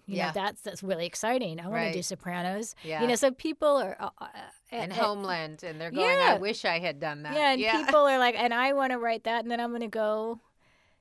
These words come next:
Speaker 1: you know, I'm gonna go write a movie for Paramount." And so people, i-, i-, i-, it's, which is nice. The lines aren't so strong, and that, that Eu-, that's almost the European model, which has always been in place. People
Speaker 2: Right.
Speaker 1: wrote anything, theater, f-, features, T V.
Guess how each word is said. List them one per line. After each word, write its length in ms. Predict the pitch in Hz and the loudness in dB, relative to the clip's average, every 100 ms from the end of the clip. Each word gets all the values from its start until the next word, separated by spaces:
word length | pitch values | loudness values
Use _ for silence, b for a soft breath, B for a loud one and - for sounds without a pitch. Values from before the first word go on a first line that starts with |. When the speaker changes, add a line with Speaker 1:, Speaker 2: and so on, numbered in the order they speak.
| - | -16
Speaker 1:
you 180 | 220 226 | -10 -8
know, 120 | 214 | -4
I'm 180 | 208 226 | -4 -4
gonna 160 | 220 | -4
go 180 | 214 214 | -2 0
write 160 | 202 202 | 0 0
a 60 | |
movie 240 | 202 196 190 | -2 -6 -8
for 100 | 202 | -8
Paramount." 400 | 220 240 196 175 | -6 -6 -6 -4
And 80 | 214 | 0
so 140 | 262 | 0
people, 540 | - 294 262 302 269 226 - | 0 -4 0 2 2 0 -6
i-, 20 | |
i-, 320 | 226 220 214 - | -10 -10 -12 -6
i-, 140 | 240 - | -4 -2
it's, 280 | 254 - - - 226 | -4 -4 -16 -12 -4
which 200 | 254 254 | -4 -4
is 140 | 233 | -4
nice. 360 | 214 196 185 - | -2 -2 -4 -6
The 120 | 202 | -8
lines 540 | 202 196 202 202 202 | -6 -4 -4 -6 -6
aren't 240 | 190 185 - | -6 -8 -8
so 320 | 190 185 185 - | -8 -8 -10 -14
strong, 520 | - - 226 202 190 | -14 -8 -6 -6 -6
and 200 | 180 180 - B B B - | -6 -8 -12 B B B -6
that, 340 | 233 247 240 - _ _ _ | -4 -2 -4 -8 _ _ _
that 200 | - 247 | -2 -2
Eu-, 180 | 220 262 | 0 0
that's 260 | 233 311 - | 2 0 0
almost 260 | 339 302 | -2 -4
the 80 | 247 | -6
European 500 | 214 202 190 277 285 | -4 -4 -4 -6 -6
model, 280 | 214 170 170 | -6 -6 -8
which 120 | 190 | -8
has 140 | 185 190 | -6 -4
always 260 | 190 196 | -2 -4
been 160 | 180 160 | -6 -8
in 120 | 151 | -10
place. 360 | - - - - | -14 -18 -18 -10
People 380 | 220 202 226 | -4 -2 0
Speaker 2:
Right. 20 | 190 | 0
Speaker 1:
wrote 340 | 202 185 - | -2 -2 -4
anything, 520 | 226 226 208 - - 185 | -8 -6 -8 -10 -12 -12
theater, 500 | - 202 202 196 190 | -8 -6 -4 -4 -4
f-, 400 | 185 - _ - | -8 -20 _ -16
features, 580 | 190 185 190 185 175 - | -14 -10 -6 -6 -6 -8
T 160 | 185 | -10
V. 320 | 180 180 175 | -8 -8 -8